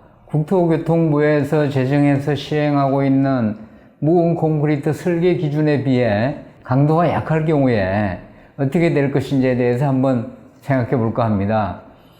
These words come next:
묵은 콘크리트는 통상적으로 지하 주차장 바닥이나 옥상에 묵은 콘크리트 시공을 많이 하는데,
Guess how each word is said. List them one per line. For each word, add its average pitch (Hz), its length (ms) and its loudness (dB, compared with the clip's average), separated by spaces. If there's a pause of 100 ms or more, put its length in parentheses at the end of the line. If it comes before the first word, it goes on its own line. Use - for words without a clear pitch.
(680)
묵은 202 420 2
콘크리트는 175 840 0
통상적으로 131 1300 0 (340)
지하 160 320 2
주차장 165 540 0
바닥이나 147 960 0 (240)
옥상에 139 1300 0
묵은 156 300 2
콘크리트 143 560 -4
시공을 147 420 0
많이 131 260 2
하는데, 127 640 0